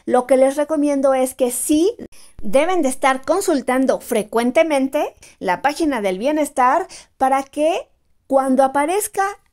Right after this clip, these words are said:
el momento de que les toque cambiarla, estén bien listos y no vaya a ser que si no recogen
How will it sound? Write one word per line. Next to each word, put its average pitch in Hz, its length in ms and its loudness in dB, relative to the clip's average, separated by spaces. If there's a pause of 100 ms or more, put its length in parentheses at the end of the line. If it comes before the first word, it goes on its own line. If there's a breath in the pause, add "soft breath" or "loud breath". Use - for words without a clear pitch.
(180)
el 247 220 2
momento 254 560 0
de 196 160 -8
que 196 140 -4
les 202 200 -4
toque 339 320 0
cambiarla, 254 640 0 (680)
estén 277 480 2
bien 285 340 0 (260)
listos 269 800 -2
y 262 160 -2
no 262 500 4
vaya 269 360 0
a 269 40 -4
ser 285 440 -2 (420 loud breath)
que - 140 -2
si - 180 -4
no 285 300 2
recogen 262 680 -2